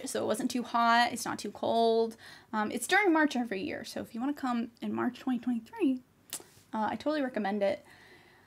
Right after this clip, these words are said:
Um, and you get just so much free stuff. Um, like, uh, headband, hat things, bags, um, stickers, <laughs> buttons, like, a bunch of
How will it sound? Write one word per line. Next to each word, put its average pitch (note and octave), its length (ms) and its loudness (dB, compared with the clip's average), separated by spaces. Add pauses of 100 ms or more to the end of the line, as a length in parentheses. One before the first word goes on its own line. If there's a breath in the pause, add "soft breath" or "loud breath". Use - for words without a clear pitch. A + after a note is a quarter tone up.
(260 soft breath)
Um, C#4+ 320 8
and D4 120 10
you E4+ 80 6
get D5 200 8
just A4 180 2
so F#4 360 10
much - 260 4
free C#4 320 2
stuff. - 800 2
Um, G#3 560 0 (840)
like, - 360 0 (280)
uh, - 240 -10
headband, C4+ 1000 6
hat A#3+ 400 2
things, A#3 680 2
bags, G#3+ 1400 4
um, F#3 240 -6
stickers, A#3+ 600 2
<laughs> - 120 -4
buttons, A#3 600 8
like, A3+ 140 6
a G#3+ 80 4
bunch C4+ 300 2
of C#4+ 80 -2